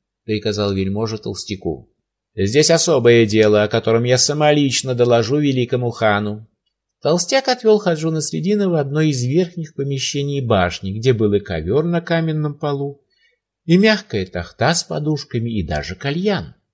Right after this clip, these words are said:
Подали миску плова, который Хаджан Средин и съел под внимательным, неотрывным взглядом толстяка. Дверь захлопнулась, и воцарилась тишина,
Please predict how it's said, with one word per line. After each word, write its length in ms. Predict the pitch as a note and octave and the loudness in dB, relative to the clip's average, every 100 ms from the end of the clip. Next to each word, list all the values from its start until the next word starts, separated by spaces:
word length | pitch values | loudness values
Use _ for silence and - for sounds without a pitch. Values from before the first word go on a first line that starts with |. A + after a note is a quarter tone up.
| _ _ _ _ _ _ | _ _ _ _ _ _
Подали 440 | - A#2+ A#2 C3+ E3+ | -2 2 4 2 0
миску 380 | F3 E3 - E3 | -2 -6 -8 -14
плова, 540 | - A2+ G#2+ A2+ - _ _ _ _ _ | -2 2 2 0 -8 _ _ _ _ _
который 380 | C#3+ C#3+ F#3 | -2 0 0
Хаджан 440 | F#3 F3 D#3 D#3+ D#3 | 2 0 0 -2 -2
Средин 320 | D#3 D3 E3 | -6 -4 -4
и 160 | E3+ E3+ | -2 -2
съел 460 | - C3 B2 A2+ | -2 -2 2 2
под 220 | G#2 A2 | 0 -6
внимательным, 920 | G2 G2+ G2+ F#2+ B2+ D3 D3+ C3+ B2+ A2+ | -2 -2 -2 0 -2 -4 -8 -6 -4 0
неотрывным 800 | A2+ G#2 G2+ G2 G2 G#2+ A#2+ | 0 0 -2 -4 -2 -2 -6
взглядом 600 | A2+ F2 F2+ F2+ F2+ F#2+ | -6 -6 -2 -2 -2 -4
толстяка. 760 | F2+ F#2+ - - F2 E2+ C#2 - _ _ _ | -8 -10 -10 -10 -10 -10 -12 -14 _ _ _
Дверь 320 | A2 C3+ D3+ | -2 0 0
захлопнулась, 880 | B2+ C3 B2+ D3+ E3+ G3+ G3+ G3+ - _ _ _ _ _ | 2 0 2 -2 -2 -2 -2 -2 -8 _ _ _ _ _
и 100 | D#3+ | 2
воцарилась 600 | D#3 D#3 D#3 D#3+ E3+ D#3+ | 2 2 0 0 0 -2
тишина, 720 | - D#3 - C#3 A#2+ G#2 G2+ | -6 -8 -6 -4 -4 -4 -8